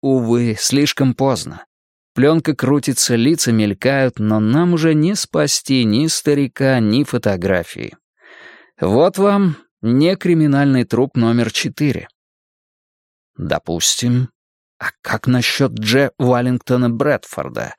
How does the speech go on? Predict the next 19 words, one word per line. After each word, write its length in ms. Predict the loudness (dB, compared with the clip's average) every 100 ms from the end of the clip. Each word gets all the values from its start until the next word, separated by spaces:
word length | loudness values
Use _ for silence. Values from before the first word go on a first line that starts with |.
| -20 -20 -8 0
он 200 | 2 2
же 140 | 0
Талула 580 | 0 -2 0 2 2 2
Бэнкхед, 800 | 0 -2 -2 -6 -4 -4 -4 -14
Кроуфорд, 680 | -4 -2 0 -2 -2 -2 -4
Кальбер 640 | -4 -2 -2 -2 0 0 -2 0
и 200 | 2 2
иже 180 | 0
с 160 | -4 -2
ними? 440 | -2 -2 -6 -20 _ _ -20 -20 -10
Этот 340 | -2 -2 -2 -16 _
пока 320 | -14 -4 -4
живой? 420 | -2 -2 0 -2 -6 _ _ _ 0
Еще 400 | 0 2 0 0
не 120 | 0
пал 320 | 0 -2 -2
жертвой? 640 | -2 -2 -4 -12 -16 -16 _ _ _
Спросил 480 | -6 -4 0 -2 -2
Крамли. 560 | -2 -4 -2 -8 -14